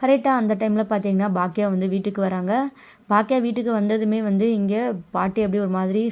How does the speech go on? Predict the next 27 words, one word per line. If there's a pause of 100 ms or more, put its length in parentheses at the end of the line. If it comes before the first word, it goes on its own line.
சாடையா
பேசுறாங்க. (320)
"இந்தா
வரா
பாரு,
இவெல்லாம்
வந்து (280)
ஒரு
நல்ல
அம்மாவா? (640)
பை-,
பையன்
எப்படிப்பட்ட
நிலைமையில
இருக்கிறான்,
ஜெயில்ல
இருக்கிறான். (240)
ஆனா
இவளுக்கு
கொஞ்சம்
கூட
வந்து
மனசாட்சி
இல்லாம
ஏதோ (280)
ஆர்டர்
எடுத்து